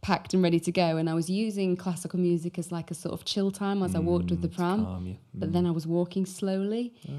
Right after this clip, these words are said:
Speaker 2: okay.
Speaker 1: So one day I just randomly decided to put on an indie playlist and
Speaker 2: Yeah.
Speaker 1: this song came on and suddenly I found myself striding and walking
Speaker 2: Picking
Speaker 1: a
Speaker 2: up
Speaker 1: lot
Speaker 2: the pace.
Speaker 1: quicker. Yeah.
Speaker 2: Yeah.
Speaker 1: And then, as you know, there's this really big hill
Speaker 2: Yeah.
Speaker 1: that we have to walk up to get into town
Speaker 2: Yeah.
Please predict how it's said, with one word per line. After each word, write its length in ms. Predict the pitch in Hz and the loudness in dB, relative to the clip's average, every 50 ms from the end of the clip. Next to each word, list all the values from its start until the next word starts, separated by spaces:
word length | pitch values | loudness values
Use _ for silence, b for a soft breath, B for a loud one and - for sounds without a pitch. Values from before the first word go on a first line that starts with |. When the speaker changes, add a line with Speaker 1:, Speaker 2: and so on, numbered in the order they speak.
| 151 160 | -8 -10
Speaker 2:
okay. 160 | 151 - - | -10 -6 -2
Speaker 1:
So 420 | - 180 175 170 175 170 170 - - | 0 2 4 4 4 4 2 0 0
one 260 | - 190 220 233 247 | 0 2 4 6 6
day 200 | 226 202 175 170 165 | 6 6 6 4 4
I 20 | |
just 240 | 165 175 165 - - | 2 0 -2 0 0
randomly 520 | 180 175 175 180 180 180 175 170 165 160 | 2 4 4 4 4 4 4 4 4 2
decided 520 | 156 160 156 - - 170 165 165 - - - | 2 0 -2 -2 -2 -2 -2 -2 -4 -8 -12
to 80 | - | -8
put 140 | - - - | -6 -4 -2
on 100 | - 165 | -2 -2
an 60 | 160 143 | -2 0
indie 340 | - 170 170 165 170 160 | 2 2 2 2 0 -2
playlist 720 | 165 - 175 170 170 165 - - - 156 160 - - - - - | -2 -2 0 0 2 0 0 -2 -4 -6 -8 -8 -12 -14 -8 -6
and 100 | 165 165 | -4 0
Speaker 2:
Yeah. 140 | 160 170 185 | 2 2 2
Speaker 1:
this 100 | 180 185 | 2 2
song 240 | - 196 202 208 202 | 0 0 2 2 2
came 220 | 202 202 185 180 | 2 2 2 4
on 100 | 160 143 | 2 2
and 80 | 139 - | 0 -2
suddenly 340 | - - 220 220 214 185 160 | 2 2 4 6 6 4 4
I 60 | 160 | 2
found 300 | 156 - 190 185 190 196 | 2 2 2 4 4 4
myself 440 | 196 185 190 - 160 147 151 147 - _ _ | 4 2 2 0 -2 -2 -2 -4 -10 _ _
striding 540 | - - - - 190 196 208 214 214 226 220 | -12 -8 -2 2 2 2 4 2 2 0 0
and 100 | 190 185 | 2 4
walking 300 | 180 185 190 202 196 202 | 4 4 4 4 2 2
Speaker 2:
Picking 40 | 196 | 2
Speaker 1:
a 20 | 190 | 2
Speaker 2:
up 40 | 196 | 2
Speaker 1:
lot 80 | 202 | 2
Speaker 2:
the 140 | 196 196 208 | 2 0 0
pace. 80 | 208 - | 0 0
Speaker 1:
quicker. 180 | 247 247 240 - | -2 -2 -2 0
Yeah. 260 | 214 226 254 285 285 | 2 4 4 4 4
Speaker 2:
Yeah. 180 | - 92 90 87 90 B B B B B B - | 4 2 0 -2 -6 B B B B B B 2
Speaker 1:
And 140 | 208 220 | 4 6
then, 200 | 220 208 202 214 - | 6 6 6 4 4
as 200 | - 214 214 196 | 4 2 2 4
you 100 | 202 196 190 | 4 4 4
know, 220 | 190 190 180 170 | 6 6 6 6
there's 200 | 165 160 175 175 165 | 8 6 6 4 4
this 240 | 180 180 - - 180 | 2 0 0 -2 -2
really 340 | 175 175 208 220 220 208 | 0 2 4 6 6 4
big 240 | 196 - 180 170 160 | 4 4 4 2 2
hill 460 | 147 143 180 170 160 156 156 160 151 B B B | 2 4 4 4 6 6 4 2 0 B B B
Speaker 2:
Yeah. 120 | 175 175 175 - - | -6 -6 -6 -8 -4
Speaker 1:
that 80 | - - | 0 2
we 80 | 165 170 | 2 4
have 260 | 170 180 160 151 - - | 4 4 2 2 0 0
to 400 | - 170 156 156 151 151 160 - - - _ _ _ 196 - - | 2 2 4 4 4 2 0 -2 -4 -10 _ _ _ -16 -10 -6
walk 400 | 175 180 180 180 175 170 175 - | 0 4 6 6 6 6 4 0
up 200 | 175 - - - | -2 -2 -2 -4
to 120 | - - | -4 0
get 180 | 160 180 180 - | 2 2 4 4
into 260 | 175 175 170 165 - | 4 4 4 4 2
town 460 | 147 - 165 151 147 151 180 214 190 - - | 0 0 2 2 4 4 4 2 2 -2 -6
Speaker 2:
Yeah. 160 | - 98 | -10 -10